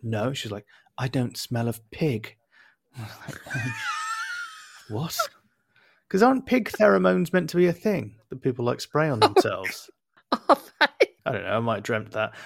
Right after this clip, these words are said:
Speaker 1: I remember years and years ago, uh, we were out in this pub in Bristol
Speaker 2: Oh,
Speaker 1: called
Speaker 2: dear.
Speaker 1: the, um, uh, the Hillgrove, and there
Speaker 2: Mm.
Speaker 1: was this girl there who was, who's going back, like, twenty years, and she was kind of in the
Speaker 2: Mm.
Speaker 1: extended group of, uh, friends. I didn't know her that well.
Speaker 2: Mm.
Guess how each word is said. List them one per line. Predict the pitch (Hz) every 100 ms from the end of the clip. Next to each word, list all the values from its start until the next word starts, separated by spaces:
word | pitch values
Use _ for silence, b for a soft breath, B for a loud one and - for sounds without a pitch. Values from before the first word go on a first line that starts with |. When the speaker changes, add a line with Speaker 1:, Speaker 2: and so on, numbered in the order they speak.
| B
Speaker 1:
I | 156
remember | 202 175
years | 151 139 156 151 147
and | 127 123
years | 123 143
ago, | 143 165 196 214 B B B -
uh, | 127 127 120
we | 139
were | 135 131
out | 123 117 - -
in | 117
this | 120 -
pub | - 123
in | 117
Bristol | 110 262 254 240
Speaker 2:
Oh, |
Speaker 1:
called | 226 -
Speaker 2:
dear. | 254
Speaker 1:
the, | 240 220 107
um, | 107 104 110 _ 127
uh, | 110 107 104
the | 110
Hillgrove, | 117 147 160 175 190 - _
and | 123 127 123 202 180
there | 147
Speaker 2:
Mm. | 131
Speaker 1:
was | 127
this | 151
girl | - 196 208 190
there | 113 107 127
who | 147
was, | 135 131 123 - _
who's | 131 113 -
going | 107
back, | 92 95
like, | 92
twenty | - 107 98
years, | 117 113 104 -
and | 117
she | 190
was | 170 131 _ _ -
kind | 349 262
of |
in | 185
the | 151
Speaker 2:
Mm. |
Speaker 1:
extended | 139 - - 131 123 113
group | 127 120 117
of, | 110 104 - _
uh, | - 104 107 104
friends. | 110 - 131 98 101 113 -
I | 139
didn't | 156 131
know | 127
her | 113
that | 123 107
well. | 101 190
Speaker 2:
Mm. | 180 151